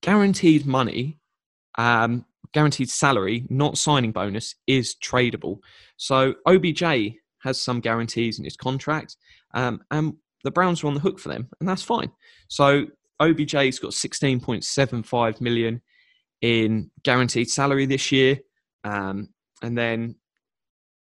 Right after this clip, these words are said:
on March thirteenth next year, he,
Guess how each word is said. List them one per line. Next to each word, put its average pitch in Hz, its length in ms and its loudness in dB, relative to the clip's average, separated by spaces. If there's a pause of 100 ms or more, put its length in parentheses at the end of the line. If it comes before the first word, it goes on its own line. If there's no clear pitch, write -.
(260)
on 123 220 -2
March 127 360 -2
thirteenth 113 600 -4
next - 320 -6
year, 120 300 -2 (600)
he, 117 240 -10